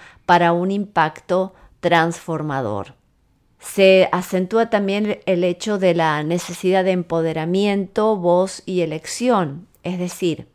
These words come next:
es importante reconocer y aprovechar la capacidad de cada individuo para tomar sus propias decisiones.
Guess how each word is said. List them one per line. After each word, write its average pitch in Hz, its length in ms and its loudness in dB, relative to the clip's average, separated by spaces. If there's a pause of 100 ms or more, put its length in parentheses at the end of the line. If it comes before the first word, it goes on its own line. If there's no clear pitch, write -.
(540)
es 190 280 0
importante 208 800 -2
reconocer 190 920 -4 (380)
y 175 160 0
aprovechar 190 760 0
la 165 220 -4
capacidad 190 800 0
de 160 220 -10
cada 196 280 0
individuo 175 640 -4
para 147 220 -6
tomar 156 360 -8
sus 175 200 -14
propias 165 460 -6
decisiones. 170 920 -4